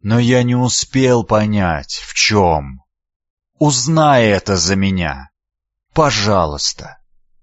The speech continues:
Фитиль лампады дрожал, глядя, как тень говорит с человеком.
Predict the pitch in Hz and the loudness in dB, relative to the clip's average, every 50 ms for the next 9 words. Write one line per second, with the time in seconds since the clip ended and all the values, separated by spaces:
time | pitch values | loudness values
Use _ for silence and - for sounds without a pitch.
0 | _ _ _ _ _ _ _ _ _ _ _ _ _ _ _ _ _ _ _ _ | _ _ _ _ _ _ _ _ _ _ _ _ _ _ _ _ _ _ _ _
1 | _ _ _ _ _ _ _ _ _ - 120 120 - - 202 196 190 170 160 156 | _ _ _ _ _ _ _ _ _ -4 -2 -2 0 0 0 0 0 2 2 0
2 | 143 120 - 139 143 143 131 131 113 113 117 117 110 87 85 90 82 73 69 69 | 0 0 0 0 2 2 0 -2 0 0 0 0 0 0 -2 -2 -2 -2 -4 -6
3 | - _ _ _ _ _ _ - 87 80 95 90 90 92 113 139 156 151 139 107 | -12 _ _ _ _ _ _ -16 -10 -6 -4 -2 -2 0 0 2 2 2 0 0
4 | 120 131 127 117 104 - _ _ _ _ _ _ - 92 78 - - - - - | 0 0 0 -2 -4 -8 _ _ _ _ _ _ -8 -8 -8 -8 -8 -6 -4 -2
5 | 117 123 131 127 117 104 101 98 92 92 82 85 85 82 - - - - - 98 | -2 -2 -2 -4 -4 -2 -2 -2 -2 -2 -2 -4 -6 -6 -6 -6 -4 -4 -4 -2
6 | 90 85 82 73 76 73 71 - - - - - | -2 -4 -4 -6 -8 -10 -12 -12 -16 -20 -20 -20